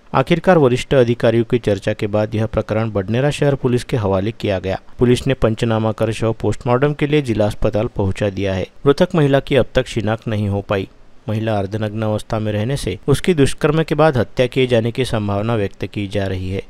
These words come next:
महिला के सिर पर गहरी चोट के निशान हैं और लाश के पास ही खून के धब्बे और खून से सनी हुई ईंट बरामद हुई। इस कारण मृतक महिला के सिर पर ईंट से वार किया रहने की संभावना जताई जा रही है।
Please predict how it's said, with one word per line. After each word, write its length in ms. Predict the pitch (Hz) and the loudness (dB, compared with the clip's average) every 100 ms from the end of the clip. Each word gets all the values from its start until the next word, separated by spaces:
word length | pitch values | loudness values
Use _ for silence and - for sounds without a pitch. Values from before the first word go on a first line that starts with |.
| - 107 | -10 -6
महिला 260 | 101 101 | -4 -4
के 180 | 101 104 | -4 -6
सिर 180 | - 104 | -6 -4
पर 200 | - 104 | -4 -2
गहरी 280 | 98 98 110 | -2 -4 -4
चोट 240 | 110 104 | -4 -4
के 120 | 117 | -4
निशान 340 | 110 110 120 113 | -4 -2 -2 -2
हैं 160 | 127 - - - | -4 -8 -18 -6
और 120 | 165 131 | 0 2
लाश 240 | 117 120 | 2 2
के 120 | - | 0
पास 300 | - 139 127 | 2 2 2
ही 160 | 135 147 - | -2 -4 -2
खून 200 | 131 139 | 0 2
के 140 | 196 | 2
धब्बे 320 | 156 139 135 151 | 2 2 6 6
और 120 | 165 | 6
खून 280 | - 113 110 | 2 0 0
से 160 | 131 | -2
सनी 240 | - 107 101 | -2 -2 0
हुई 240 | 107 110 - | -2 -2 -2
ईंट 180 | 123 127 | -2 2
बरामद 400 | 101 98 95 87 | 2 2 0 2
हुई। 200 | 95 98 - - | 2 0 -8 -4
इस 160 | 117 - | -2 0
कारण 300 | 117 113 110 | 0 2 2
मृतक 360 | 107 - - | 0 -2 -2
महिला 260 | 107 107 110 | -2 -2 -2
के 160 | - 104 | -2 -4
सिर 200 | - 107 | -2 0
पर 280 | - 110 123 - - | 2 0 -2 -14 -4
ईंट 140 | 143 151 | -4 0
से 160 | - | 4
वार 240 | 165 117 131 | 6 6 4
किया 260 | - 147 | 2 2
रहने 280 | 135 107 113 | 2 2 -2
की 120 | 107 | -2
संभावना 580 | 131 117 104 95 98 110 | 0 2 0 0 0 0
जताई 400 | 117 101 - 98 | -2 -4 -4 -4
जा 180 | 95 95 | -2 -4
रही 200 | 98 95 | -4 -6
है। 160 | 92 | -6